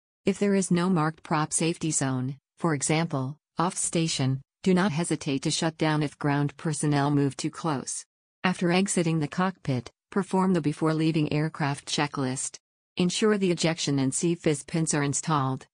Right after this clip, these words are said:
the I S S is in solo, the battery switch and O bogs lever are both off,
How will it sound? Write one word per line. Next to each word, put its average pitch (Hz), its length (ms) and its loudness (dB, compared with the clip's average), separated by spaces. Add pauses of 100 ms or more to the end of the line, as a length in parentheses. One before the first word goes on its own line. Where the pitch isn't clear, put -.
(140)
the 156 120 2
I 156 180 0
S 175 200 -2
S 147 220 0
is 147 100 -2
in 139 100 2
solo, 135 580 0 (200)
the 165 100 0
battery 165 400 0
switch 151 360 -2
and 143 100 2
O 139 80 0
bogs 151 420 0
lever 156 300 0
are 131 120 0
both 147 280 0
off, 127 400 -4